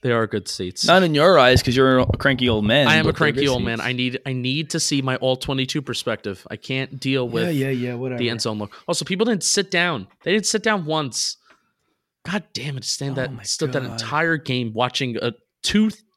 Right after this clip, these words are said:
Speaker 1: three win football teams. God. All right. Um, keep on bleeding blue. Enjoy Giants football. It's gonna be on one more time. Uh, we're gonna have an episode, uh,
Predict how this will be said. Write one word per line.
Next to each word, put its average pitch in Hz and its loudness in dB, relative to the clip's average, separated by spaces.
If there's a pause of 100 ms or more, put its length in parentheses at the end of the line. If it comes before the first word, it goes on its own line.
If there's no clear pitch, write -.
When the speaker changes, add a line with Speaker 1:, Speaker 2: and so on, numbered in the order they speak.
(200)
Speaker 1:
three 175 0
win 151 2
football 135 0
teams. 107 -8 (1300)
God. 139 -6
All 139 0
right. 117 0 (160)
Um, 131 -2 (580)
keep 214 0
on 214 2
bleeding 180 4
blue. 147 4 (220)
Enjoy 226 2
Giants 175 0
football. 113 0
It's - -6
gonna 185 2
be 170 4
on 156 4
one 165 2
more 156 2
time. 127 0 (280)
Uh, 127 2
we're 196 4
gonna 208 2
have 175 2
an 151 4
episode, 143 2
uh, 123 4